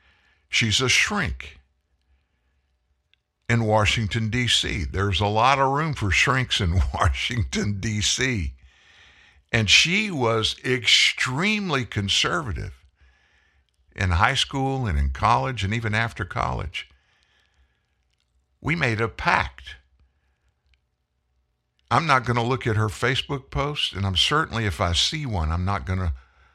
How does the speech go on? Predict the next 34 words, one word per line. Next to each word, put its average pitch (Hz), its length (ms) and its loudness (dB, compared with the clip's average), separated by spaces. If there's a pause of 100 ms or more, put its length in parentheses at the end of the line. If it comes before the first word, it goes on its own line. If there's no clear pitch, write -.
(580)
comment 95 480 4
or 85 80 0
reply 82 520 0
to 62 120 0
anything 80 420 2
she 73 200 -2
posts - 420 -4
there. - 280 -8 (220)
And 80 140 -4
she - 180 -4
said 87 300 -4
she'd 85 160 -6
do 87 140 -4
the 78 100 -6
same 71 300 0
thing 69 180 -2
for 76 160 -8
me. 92 320 -6 (920)
Another 180 340 2
friend, - 360 -4 (580)
a 92 80 -4
really 135 260 0
good 131 240 -2
football 101 380 -2
player 87 320 -2
at 87 100 -6
Louisiana 107 540 0
Tech 143 340 -2
when 87 100 -2
I 87 120 -2
was 95 240 -2
at 90 160 -6
college 110 500 0
there. 135 400 -4